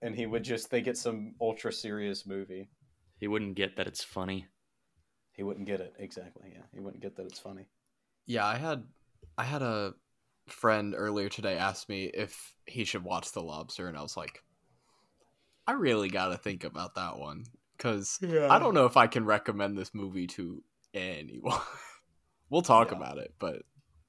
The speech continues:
Speaker 3: God. Um, there
Speaker 2: Don't
Speaker 3: is
Speaker 2: bring
Speaker 3: one
Speaker 2: out the
Speaker 3: movie, though.
Speaker 2: lobster.
Speaker 3: Actually, no, we're not gonna go into what we watched yet. We have, we have important news. And the important news is that we're
Speaker 1: Yes.
Speaker 3: announcing next week's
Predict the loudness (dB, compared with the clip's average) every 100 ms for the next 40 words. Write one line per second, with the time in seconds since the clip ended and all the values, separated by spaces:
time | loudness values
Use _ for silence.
0 | _ -20 -20 _ _ _ _ 0 2 2
1 | -2 -14 _ _ _ 6 10 10 8 2
2 | -4 -6 _ _ _ _ _ _ _ _
3 | 2 6 8 8 8 8 8 6 2 0
4 | 0 -2 -4 -6 -10 -10 -14 _ _ _
5 | _ 0 0 0 -6 -6 -10 -6 -6 -4
6 | -6 -8 -6 -6 -8 -10 -12 -12 _ _
7 | _ _ -4 -4 -4 -6 -8 -8 -4 4
8 | 6 6 4 2 4 2 4 4 4 -2
9 | -4 -12 -16 _ _ _ _ _ _ -4
10 | 0 2 4 4 4 2 2 0 2 2
11 | 0 0 -2 -4 -4 -6 -6 -8 -6 -8